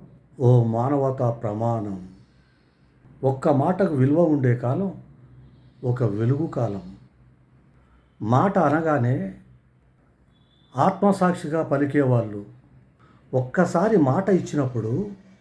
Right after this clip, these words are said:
ప్రమాణం చేసినట్టే ఉండేవాళ్ళు. కానీ ఇప్పుడు మాటలు వినిపిస్తాయి కానీ నిలబడవు. బతుకంతా బేరంగా మారిన తరంలో ప్రమాణం అనే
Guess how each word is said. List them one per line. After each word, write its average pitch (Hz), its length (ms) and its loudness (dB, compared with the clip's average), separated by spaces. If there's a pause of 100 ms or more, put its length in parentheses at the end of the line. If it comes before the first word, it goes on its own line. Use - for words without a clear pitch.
(680)
ప్రమాణం 196 480 2 (100)
చేసినట్టే 185 580 0 (140)
ఉండేవాళ్ళు. 127 540 2 (920)
కానీ 139 380 4 (140)
ఇప్పుడు 185 260 2 (1700)
మాటలు 165 640 4
వినిపిస్తాయి 151 680 0
కానీ 120 300 2 (160)
నిలబడవు. 104 580 -6 (1500)
బతుకంతా 180 640 2 (140)
బేరంగా 151 500 2 (120)
మారిన 123 360 0
తరంలో 127 500 -2 (1700)
ప్రమాణం 190 600 4 (100)
అనే 135 160 -2